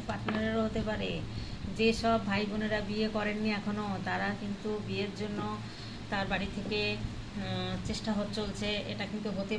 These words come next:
পারে। সেরকমই একটা দেখছি বিয়ের কার্ড এসছে। ওনার মধ্যে প্রচুর ইমোশন, ইগো আছে আপনার পার্টনারের মধ্যে। এবার আপনার পার্টনার বা আপনার, এখন যেহেতু কালেকটিভ রিডিং, জেনারেল রিডিং,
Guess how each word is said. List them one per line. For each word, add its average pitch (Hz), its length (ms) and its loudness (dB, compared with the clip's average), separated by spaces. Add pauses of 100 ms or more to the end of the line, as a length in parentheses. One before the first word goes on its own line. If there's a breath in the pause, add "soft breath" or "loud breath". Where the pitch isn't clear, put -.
পারে। 208 300 0
সেরকমই 196 380 -2
একটা 196 220 -2
দেখছি 185 380 -4
বিয়ের 196 280 0
কার্ড 185 180 0
এসছে। 190 440 -2 (580 loud breath)
ওনার 226 260 4
মধ্যে 202 300 0 (220)
প্রচুর 214 340 4
ইমোশন, 202 460 0
ইগো 196 240 4
আছে 190 540 2
আপনার 190 300 -2
পার্টনারের 190 480 -2
মধ্যে। 180 400 -2 (840 loud breath)
এবার 185 220 0
আপনার 190 360 0
পার্টনার 226 420 2
বা 196 120 0
আপনার, 175 560 -2 (260)
এখন 214 260 -2 (220)
যেহেতু 233 680 4
কালেকটিভ 202 460 -2
রিডিং, 208 320 -2 (340)
জেনারেল 196 460 0
রিডিং, 202 420 -2